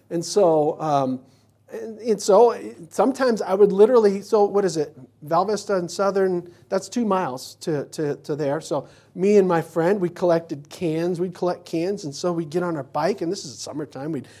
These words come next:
have our bag of cans. We'd ride our bike two miles down there in the summer, and we'd turn in the can. They, you could do turn in the cans at Fry's. They had a,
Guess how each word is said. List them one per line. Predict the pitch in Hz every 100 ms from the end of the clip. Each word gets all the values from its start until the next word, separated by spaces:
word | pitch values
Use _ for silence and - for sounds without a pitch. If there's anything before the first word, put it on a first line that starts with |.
| -
have | 156 160
our | 147
bag | 131 151 147
of | 139
cans. | 165 185
We'd | 143 123
ride | 143 156
our | 156
bike | 170 139 - -
two | 185
miles | 196 220 196 147
down | 165 190 208
there | 50 - - _ -
in | 147
the | 180
summer, | - 214 185 117
and | 113
we'd | 131 127
turn | - 196 202
in | 202
the | 175
can. | - 220 170
They, | 233
you | 277 262
could | 220 185
do | 190
turn | 196 196
in | 202
the | 226
cans | 294 349 180
at | 170
Fry's. | 285 311 - - - _
They | 156
had | 160
a, | 180